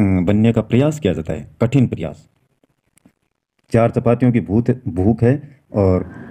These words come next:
खाता कितनी है, एक ही, कि कैसे भी करके मैं पतला बन जाऊं। तो ये थे साथियों अधिगम संबंधी कठिनाइयां, विकार, इनको आपको याद करना ही होगा साथियों।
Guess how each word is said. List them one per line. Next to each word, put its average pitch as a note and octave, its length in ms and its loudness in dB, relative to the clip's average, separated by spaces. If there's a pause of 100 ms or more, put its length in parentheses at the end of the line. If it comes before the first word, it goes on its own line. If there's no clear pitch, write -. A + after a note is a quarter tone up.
खाता A#2 240 2
कितनी B2 260 2
है, C#3 280 2
एक A2 220 0
ही, D#2 120 -8 (800)
कि G#2 100 0
कैसे C3 280 0
भी A#2+ 100 0
करके G#2+ 260 0
मैं A2+ 160 2
पतला G2+ 240 0
बन E2 160 -2
जाऊं। D#2+ 180 -8 (2000)
तो A2 80 2
ये D3 340 2 (120)
थे C3 120 4
साथियों C3+ 440 0 (100)
अधिगम G#2+ 360 2
संबंधी B2 420 4
कठिनाइयां, G#2 960 0
विकार, A2 540 0 (720)
इनको G#2+ 200 2
आपको A#2+ 260 2
याद G2+ 240 2
करना G#2 260 2
ही A2+ 200 2
होगा A2 260 2
साथियों। G#2+ 320 -2